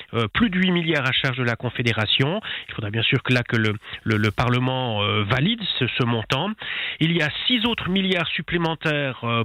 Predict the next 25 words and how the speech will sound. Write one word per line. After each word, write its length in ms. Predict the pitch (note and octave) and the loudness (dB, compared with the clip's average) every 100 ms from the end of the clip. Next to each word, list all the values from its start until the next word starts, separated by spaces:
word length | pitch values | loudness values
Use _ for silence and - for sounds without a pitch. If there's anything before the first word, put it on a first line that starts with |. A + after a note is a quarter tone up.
| - | 0
pour 320 | C#3+ C3+ A#2 | 0 0 0
le 380 | A#2+ A#2+ A#2 A2 | 0 2 2 2
chômage 340 | - A#2 A2 | 2 0 0
partiel, 380 | C3 - - A#3+ | -2 -2 -2 -2
pour 180 | - A#2 | -2 0
les 160 | A2+ | 0
R 60 | G#2+ | 2
H 180 | A2+ - | 0 0
T. 140 | G#3+ | 0
Là 100 | D3+ | 0
aussi, 240 | A#2 - F#3+ - - - | 0 0 -2 -4 -18 -6
les 260 | A2+ A#2 A2+ - - | 0 0 0 -6 -2
procédures 560 | - D#3+ D#3+ C3+ D#3 D3 | 0 2 0 2 0 0
pour 160 | B2+ | 0
l'obtenir 500 | B2+ B2+ C3+ C#3 C#3+ | 0 0 0 2 0
ont 80 | A2+ | 0
été 380 | A#2 - B2 A#2 | -2 2 0 2
prorogées. 680 | - D3 B2+ C3 A#2 E3+ G#3+ | 0 0 0 0 0 0 -2
Elles 140 | A2+ - | -4 -2
sont 160 | A2 | -2
beaucoup 260 | G#2+ B2 B2 | 0 -4 -6
plus, 420 | - C3 C3+ C3+ - - - G#2+ | -4 0 2 0 -4 -10 -8 -2
euh, 520 | A2 G#2+ A2 A2+ A2 - | 0 2 0 0 0 2
faciles 500 | D3 - A3 A3+ A#2+ - - G#2+ G#2+ B2+ | 0 2 2 2 -2 -6 -14 -16 -8 -4
administrativement 840 | A#2+ C3 B2 - - C3 C#3 | 2 2 2 0 0 2 2